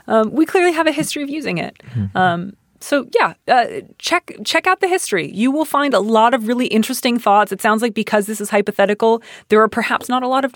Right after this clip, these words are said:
Speaker 1: uh, you know, uh, out trans and non-binary people in this letter writer's life. Um, and I encourage you to do a little more reading, um,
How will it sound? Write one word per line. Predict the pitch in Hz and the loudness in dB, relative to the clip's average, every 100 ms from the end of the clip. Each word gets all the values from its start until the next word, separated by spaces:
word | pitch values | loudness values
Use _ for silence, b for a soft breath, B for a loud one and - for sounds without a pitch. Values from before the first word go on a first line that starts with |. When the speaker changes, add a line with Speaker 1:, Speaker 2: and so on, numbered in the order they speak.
| - | -2
Speaker 1:
uh, | 220 214 220 - | 2 2 0 0
you | 208 | 0
know, | 208 B B B | 0 B B B
uh, | - 190 180 - - - | 2 4 4 0 -2 -2
out | 202 190 - | -2 -2 -10
trans | - - 214 202 208 - | -6 0 2 4 2 2
and | 196 | 2
non-binary | 202 196 185 185 190 190 | 2 4 2 2 0 -2
people | 202 196 | -2 -2
in | 190 | -2
this | 190 | 0
letter | 180 185 | 0 2
writer's | 185 185 | 2 2
life. | 208 202 - - | 0 -2 -8 -6
Um, | 175 160 156 | -4 -4 -6
and | 175 | -4
I | 175 | -4
encourage | 175 - 180 175 | -4 -2 -2 0
you | 185 180 180 | -2 -2 -4
to | - 175 170 170 - b b b | -2 0 0 -4 -8 b b b
do | - 202 | 2 4
a | |
little | 226 | 6
more | 233 240 | 4 4
reading, | 220 233 262 294 - | 4 4 2 0 -2
um, | 180 170 | 0 0